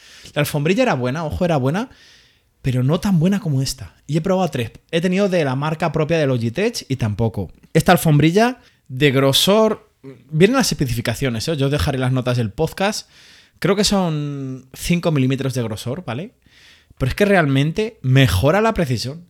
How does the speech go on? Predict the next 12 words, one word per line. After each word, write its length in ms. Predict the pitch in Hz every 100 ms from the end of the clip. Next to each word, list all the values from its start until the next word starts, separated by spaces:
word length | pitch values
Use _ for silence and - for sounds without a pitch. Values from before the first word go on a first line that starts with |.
| _
En 180 | 127 147
gaming, 460 | 151 185 214 233 247
bueno, 240 | 175 160
en 80 | 113
gaming 320 | 135 180 214
y, 220 | 180 147 -
y 140 | 147
estando 340 | 127 - 143 160
aquí 220 | - 147
por 280 | 135 139 131
el 140 | 123
escritorio, 640 | 120 - 117 113 110 190